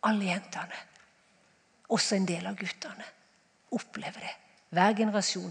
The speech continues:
tas, knekkes. Ikke sant? Kommer evangeliet, Guds rike.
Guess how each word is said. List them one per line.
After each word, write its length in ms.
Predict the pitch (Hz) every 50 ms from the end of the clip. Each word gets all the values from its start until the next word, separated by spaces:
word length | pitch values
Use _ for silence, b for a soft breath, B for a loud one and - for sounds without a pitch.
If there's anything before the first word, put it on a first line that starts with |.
| - -
tas, 300 | - - - - - - - - _ _ _ _ _ _ _ - -
knekkes. 460 | - 220 180 - - - 190 - - - - - _ _ _ _ _ _ _ _ _ _ _ _ _ _ _
Ikke 160 | _ - 185 156
sant? 320 | 160 180 - - - - - - _ _ _ _ _ _ _ _ _ _ _ _ _ _ - - - - - _ - -
Kommer 240 | - 214 208 202 190
evangeliet, 720 | 170 180 190 180 - - 175 175 - - - - - -
Guds 320 | - 202 - - - - - -
rike. 320 | 156 139 - - - -